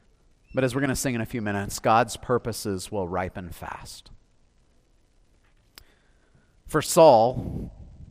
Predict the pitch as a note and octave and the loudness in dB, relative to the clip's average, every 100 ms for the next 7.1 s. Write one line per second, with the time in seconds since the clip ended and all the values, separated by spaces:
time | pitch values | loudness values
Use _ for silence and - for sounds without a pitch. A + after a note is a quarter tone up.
0 | - - - - - C#3+ C#3+ D#3 C3+ A2+ | -20 -20 -20 -20 -8 -4 0 2 4 2
1 | G#2+ - A2 A2 F#2+ A2+ B2+ A#2+ B2 C3+ | 2 -6 -6 -6 -8 -6 -4 0 2 2
2 | B2+ C3 C3 C3 B2 D3 - D3 D#3+ C#3+ | 2 0 0 -4 -2 -2 0 -2 -2 -2
3 | - D3 A#2+ - B2+ - C3 B2 G#2 F#2 | -4 -4 -4 -4 -6 -4 -4 -4 -6 -6
4 | - A#2 A#2 A#2+ A2+ G#2 - _ _ _ | -2 2 4 2 -2 -8 -16 _ _ _
5 | _ - C#3 A2 G2 E2 C3 G#2+ G2 A2+ | _ -4 0 0 -2 -6 -6 -6 -4 -2
6 | C3 C3+ - A#2 B2+ G2 F#2 D#2+ D#2 - | -2 -4 -8 -10 -8 -8 -6 -8 -10 -14
7 | - | -16